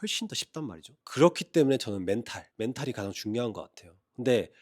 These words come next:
이 멘탈은 타고난 사람들도 물-, 물론 있어요. 그 기세가 좋은 친구도 있지만 결국 이 멘탈도 저는 하루아침에 되는 개념은 아닌 것 같아요.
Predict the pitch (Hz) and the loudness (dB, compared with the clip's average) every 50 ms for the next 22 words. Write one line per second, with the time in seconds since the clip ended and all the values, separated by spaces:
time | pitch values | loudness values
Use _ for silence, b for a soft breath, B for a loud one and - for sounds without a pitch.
0 | b b b 135 143 113 - 95 104 117 - - 135 131 147 165 120 82 73 - | b b b -2 0 0 0 0 -2 -2 -4 -4 -2 0 2 2 2 0 -4 -6
1 | - - - 220 233 254 240 233 214 190 175 165 147 - - 170 170 165 143 120 | -6 -4 -2 0 0 2 4 4 4 6 4 4 2 0 -2 -4 -4 -4 -4 -4
2 | 120 107 90 101 107 110 120 - - 110 127 131 135 151 147 113 90 - - - | -6 -8 -8 -8 -8 -8 -8 -8 -2 0 2 4 6 6 6 4 2 -4 -12 -14
3 | 95 87 - _ _ - - - - - 120 - 160 160 151 147 - 117 113 120 | -16 -18 -20 _ _ -20 -14 -10 -8 -8 -2 2 4 4 4 4 4 0 -2 -2
4 | - - 165 151 143 151 127 92 - - - 101 117 135 117 - - - - 143 | 0 0 0 0 0 -2 -4 -6 -6 -10 -10 -6 -4 -4 -6 -6 -4 4 6 6
5 | 160 170 156 135 151 117 92 92 98 - - 113 107 113 156 147 98 80 - _ | 6 6 6 6 4 4 4 0 -2 -2 -2 -4 0 0 0 0 0 -2 -8 _
6 | _ _ _ _ - - 113 120 143 131 98 82 - _ _ - - 254 254 277 | _ _ _ _ -8 -4 -2 0 0 0 0 -4 -8 _ _ -4 -2 -2 0 0
7 | 269 262 269 - - 185 165 151 147 143 113 120 120 - - 101 107 110 - 107 | 0 -2 -2 -2 -2 0 0 0 0 -2 -4 -6 -8 -10 -8 -8 -8 -8 -8 -10
8 | 95 98 98 98 - - - 107 120 98 - - _ - - | -12 -12 -12 -12 -14 -14 -12 -12 -10 -10 -12 -14 _ -20 -20